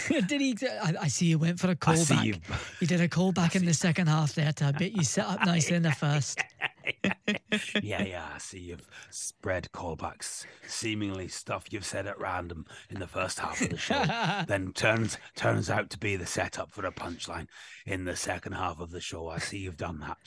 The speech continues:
Speaker 1: I see
Speaker 2: Charlie.
Speaker 1: a nice
Speaker 2: What
Speaker 1: shaggy,
Speaker 2: made you do that?
Speaker 1: a nice shaggy dog story there in the second half. <laughs>
Speaker 2: I see some props you've placed around the stage that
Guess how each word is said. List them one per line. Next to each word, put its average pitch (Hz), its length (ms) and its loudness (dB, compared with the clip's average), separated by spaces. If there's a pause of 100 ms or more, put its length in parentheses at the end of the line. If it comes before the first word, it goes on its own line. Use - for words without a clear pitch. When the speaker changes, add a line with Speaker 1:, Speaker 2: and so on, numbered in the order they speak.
Speaker 1:
I 185 60 -2
see 185 180 0
Speaker 2:
Charlie. - 20 2
Speaker 1:
a 160 80 4
nice 156 320 4
Speaker 2:
What 214 100 2
Speaker 1:
shaggy, 190 200 6
Speaker 2:
made 165 100 6
you 104 80 2
do 107 240 2
that? 101 180 2
Speaker 1:
a 160 40 4
nice 185 220 4
shaggy 196 380 2
dog 160 260 2
story 156 400 4
there 143 180 6
in 143 60 2
the 151 80 2
second 156 380 2
half. 143 420 2 (640)
<laughs> - 400 -6 (1500)
Speaker 2:
I 117 40 0
see 107 240 -2
some - 340 -4
props - 360 -4
you've 87 120 -14
placed - 300 -12
around 90 240 -10
the 90 80 -10
stage 90 400 -8
that - 80 0